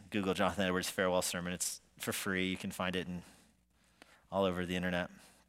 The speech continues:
It's got some outrageous lines in it, though. He did not take his farewell sermon as an opportunity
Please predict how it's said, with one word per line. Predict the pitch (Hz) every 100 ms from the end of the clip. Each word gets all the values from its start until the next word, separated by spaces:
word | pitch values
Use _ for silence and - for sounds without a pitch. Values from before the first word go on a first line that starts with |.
| _ _ _ _ _ _ _ _ - _
It's | -
got | - 101
some | 107
outrageous | 95 90 95 92 85 -
lines | 87 82 78
in |
it, | 76
though. | - 76 - - - - - _ - - - - - -
He | 139
did | 147 135
not | 139 139 -
take | - 135 139
his | 131 -
farewell | 139 120 120
sermon | - 131 123
as | 120
an | 120
opportunity | 117 - 120 127 131 156 143